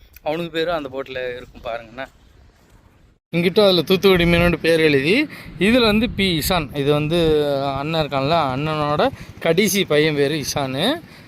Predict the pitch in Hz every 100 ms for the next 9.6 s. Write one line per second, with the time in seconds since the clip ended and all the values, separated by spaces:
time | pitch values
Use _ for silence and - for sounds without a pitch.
0 | - 143 180 220 220 202 185 175 165 147
1 | 143 175 220 - 190 156 151 156 143 165
2 | 175 220 196 196 185 160 143 131 151 139
3 | 131 139 - - - - 170 165 180 190
4 | 254 320 - 143 - 156 127 - - -
5 | 160 160 151 156 151 147 143 131 135 131
6 | 139 175 165 113 - - - - - 147
7 | 165 170 170 160 165 170 156 147 147 233
8 | 233 214 202 214 185 220 196 202 180 180
9 | 185 190 - 165 156